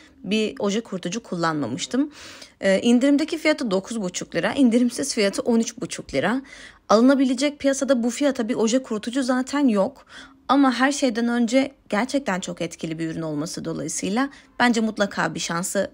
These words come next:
yüzde yüz hak ediyor. Ben vereceğim bu şansı, e, ve satıldığı müddetçe de ömrümün sonuna kadar başka hiçbir markaya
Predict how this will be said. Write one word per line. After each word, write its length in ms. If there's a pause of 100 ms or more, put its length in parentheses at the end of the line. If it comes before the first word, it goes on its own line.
yüzde 340
yüz 220
hak 160
ediyor. 360 (400)
Ben 240
vereceğim 420
bu 60
şansı, 580
e, 240
ve 80
satıldığı 400
müddetçe 480
de 60
ömrümün 280
sonuna 320
kadar 280
başka 260
hiçbir 280
markaya 500